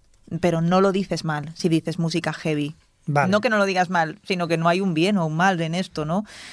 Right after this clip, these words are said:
Speaker 1: Si entrásemos a ser más específicos, pues cada programa tendríamos luego que decir,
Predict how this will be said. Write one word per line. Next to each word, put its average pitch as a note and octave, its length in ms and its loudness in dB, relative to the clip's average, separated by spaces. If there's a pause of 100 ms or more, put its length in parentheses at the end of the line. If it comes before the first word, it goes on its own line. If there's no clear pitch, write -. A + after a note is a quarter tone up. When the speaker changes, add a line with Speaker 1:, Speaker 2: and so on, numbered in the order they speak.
(140)
Speaker 1:
Si - 200 0
entrásemos E3+ 640 0
a - 20 -6
ser F3 300 0
más E3 200 0
específicos, F#3 800 -2
pues - 220 -6
cada D#3 260 -2
programa F3+ 560 0
tendríamos D#3 460 -2
luego E3 400 4
que F3 80 -2
decir, D#3 440 -2